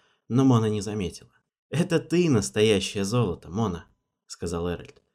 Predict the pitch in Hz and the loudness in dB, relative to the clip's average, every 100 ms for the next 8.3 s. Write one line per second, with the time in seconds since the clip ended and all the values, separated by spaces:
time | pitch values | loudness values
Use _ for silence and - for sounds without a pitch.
0 | _ _ _ 214 208 196 190 170 175 165 | _ _ _ 2 2 0 -4 -6 -6 0
1 | 147 156 160 120 - - - _ _ 127 | 0 0 -2 -2 -6 -18 -20 _ _ 0
2 | 127 123 127 139 143 127 110 117 117 123 | 2 2 6 6 6 2 -2 -2 -2 -2
3 | 117 - 110 104 110 107 101 135 131 107 | -4 -4 -4 -2 -2 -4 2 4 4 2
4 | 110 113 92 - 80 _ _ _ _ - | 2 2 2 -4 -16 _ _ _ _ -8
5 | 202 196 185 151 104 90 - _ _ _ | -2 -2 -2 -2 -4 -4 -10 _ _ _
6 | - - 226 - - 87 - 85 104 - | -6 -2 0 0 -2 -6 -6 -6 -6 -4
7 | 92 85 - - _ _ _ - - 170 | -6 -6 -10 -16 _ _ _ -20 -10 -2
8 | 151 - | -2 -2